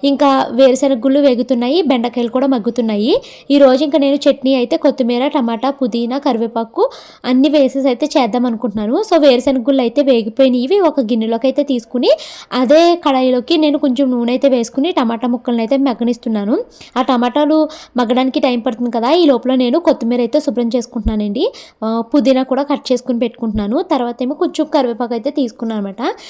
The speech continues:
వీటన్నిటిని ఒక గిన్నెలోకి వేసుకుని నీట్గా అయితే వాష్ చేసేసుకున్నానండి. ఇంకా ఇవి అన్నీ వాష్ చేసుకునేసరికి టమాటా కొంచెం సాఫ్ట్ అయిందనమాట.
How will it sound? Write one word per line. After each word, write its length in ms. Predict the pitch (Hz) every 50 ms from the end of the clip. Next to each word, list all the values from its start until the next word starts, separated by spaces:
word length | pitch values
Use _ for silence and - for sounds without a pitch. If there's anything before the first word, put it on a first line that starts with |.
| - - - -
వీటన్నిటిని 580 | 294 311 311 302 269 254 262 277 269 269 294
ఒక 160 | 320 311 311 302
గిన్నెలోకి 480 | 269 233 269 240 247 254 262 254 285
వేసుకుని 480 | 262 262 254 240 - - 262 269 359 392
నీట్గా 320 | 349 285 262 254 254 240
అయితే 180 | 240 226 - 302
వాష్ 380 | 294 277 233 233 226 - -
చేసేసుకున్నానండి. 840 | 254 240 247 247 - - 247 226 226 214 202 202 196 196 254 381 554 554 - - - - - - -
ఇంకా 540 | 285 285 262 285 269 262 254 240 233 233 220 - - - - _ -
ఇవి 320 | - 247 269 277 294 294 294
అన్నీ 280 | 277 262 254 262 302
వాష్ 360 | 294 285 262 247 247 - - 294
చేసుకునేసరికి 1120 | 269 - - - 262 247 262 240 240 262 233 214 247 247 - _ _ 349 392 403 381 339 349
టమాటా 300 | 311 247 233 240 220 285
కొంచెం 320 | 285 - 294 269 262 311 294
సాఫ్ట్ 360 | - 285 240 226 - - 254
అయిందనమాట. 420 | 254 247 240 226 214 208 202 196